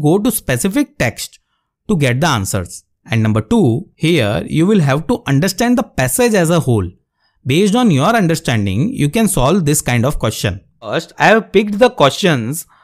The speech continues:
based on the specific text in the passage. And for your benefit, I am adding the specific text as well at the top of the slide. So let's start with the questions. Number one,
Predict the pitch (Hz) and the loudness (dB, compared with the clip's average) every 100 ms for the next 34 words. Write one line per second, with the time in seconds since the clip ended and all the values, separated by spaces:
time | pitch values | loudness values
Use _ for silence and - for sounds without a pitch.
0 | _ - 147 226 208 220 214 - - 175 | _ -2 2 2 2 2 2 -2 -2 0
1 | 180 247 - - 180 - 208 180 185 123 | 0 -4 -2 0 0 0 0 2 2 0
2 | 110 113 92 - _ _ _ _ - 175 | -2 -6 -10 -18 _ _ _ _ -8 -8
3 | 175 196 180 127 165 247 196 117 110 98 | 0 2 2 4 4 4 2 0 -6 -8
4 | 160 - 135 180 220 127 127 190 208 - | -10 -12 -2 -2 0 -4 -2 0 -2 -2
5 | 135 120 170 214 - - 165 - - 143 | -4 -2 -2 -4 -2 -2 -2 -6 -4 -2
6 | 131 127 95 135 - _ _ - 147 220 | 0 -2 -2 -6 -10 _ _ -10 -6 -2
7 | - 147 147 127 139 - 104 95 98 _ | 2 2 2 0 -2 -2 -4 -4 -10 _
8 | _ _ _ _ _ _ _ - 202 127 | _ _ _ _ _ _ _ -2 0 2
9 | 208 - - 123 104 208 156 185 208 123 | 0 -2 0 2 2 -4 -4 -4 0 0
10 | - 107 87 - _ _ _ _ _ _ | -2 -8 -10 -18 _ _ _ _ _ _
11 | _ _ 135 202 226 127 101 | _ _ -2 2 2 2 -2